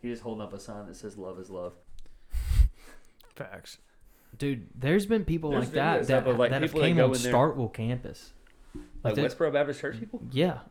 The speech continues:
Speaker 3: at,
Speaker 1: No
Speaker 3: at
Speaker 1: shit.
Speaker 3: Mississippi State. Yeah, yeah, yeah. It, it was crazy. I was, like, walking through, um, what, what's it called? What do they call the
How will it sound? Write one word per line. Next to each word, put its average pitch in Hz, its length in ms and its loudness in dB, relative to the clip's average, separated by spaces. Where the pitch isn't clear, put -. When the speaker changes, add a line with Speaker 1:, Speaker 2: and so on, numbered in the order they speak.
Speaker 3:
at, 131 140 0
Speaker 1:
No 160 100 4
Speaker 3:
at 139 140 2
Speaker 1:
shit. 147 100 4
Speaker 3:
Mississippi 135 240 2
State. 135 260 -2
Yeah, 113 140 -4
yeah, 156 180 0
yeah. 135 140 -2
It, 135 100 0
it 139 40 4
was 156 140 0
crazy. 127 420 0
I 107 80 2
was, 123 160 0
like, 113 220 -2
walking 117 400 -2
through, 113 420 -4
um, 101 500 -6
what, 123 140 -6
what's 123 240 -6
it 131 100 -10
called? 127 340 -4
What 127 160 -4
do 123 140 -4
they 127 140 -2
call 123 260 -6
the 110 220 -10